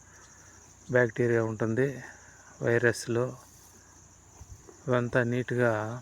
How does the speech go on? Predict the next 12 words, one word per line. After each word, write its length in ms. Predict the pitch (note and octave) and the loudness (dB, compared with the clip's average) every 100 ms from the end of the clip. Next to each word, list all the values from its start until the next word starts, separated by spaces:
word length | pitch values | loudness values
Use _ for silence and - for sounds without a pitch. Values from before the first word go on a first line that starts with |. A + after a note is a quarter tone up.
| B2 | 0
బ్లీచింగ్, 560 | B2 B2 - A#2 A#2 | 2 2 0 -2 -2
సున్నం 400 | A#2+ B2 A#2+ B2 | -2 -2 0 -2
పడిన 360 | A#2 A#2+ A2+ A2+ | -2 -2 -2 -2
తర్వాత 420 | A#2 A#2+ A#2 - B2 G#2+ A2 A#2+ - - - - - - - - | -4 -4 -4 -2 -2 -2 -6 -10 -18 -20 -20 -20 -20 -20 -20 -6
అదంతా 340 | B2+ A#2+ A2+ | -2 0 2
బర్న్ 360 | A#2+ A2 A#2+ A#2+ | 2 4 4 4
అయిపోతుంది. 680 | B2 A2+ A2+ G#2+ G#2+ C3+ C#3 - - - - - - - - - - - - - - - - - - - - - - - - - - - - - - - D#3+ C#3 B3+ G3 | 2 0 -4 -4 -6 -6 -8 -18 -20 -20 -20 -20 -20 -20 -20 -20 -20 -20 -20 -20 -20 -20 -20 -20 -20 -20 -20 -20 -20 -20 -20 -20 -20 -20 -20 -20 -20 -20 -20 -20 -14 -6
అందువల్ల 540 | B2 B2 A#2+ A#2+ C3 C3+ A2 A#2+ C3 - - - - - | -4 -2 -2 -2 -2 -2 -2 -4 -8 -12 -12 -16 -18 -8
నీట్గా 680 | B2 A#2 A#2+ B2 B2 G#2+ A2+ | -6 -4 -2 0 0 -2 -4
నిదానంగా 680 | A#2+ A#2 A#2+ A#2 A#2 B2 A2+ A2 - - - - - - - - C#3+ | -4 0 0 0 -2 -4 -4 -6 -14 -20 -20 -20 -20 -20 -20 -14 -4
రెండు 260 | B2 A#2 | -2 0
వందల 340 | A#2+ A2+ A#2 | 0 -2 -2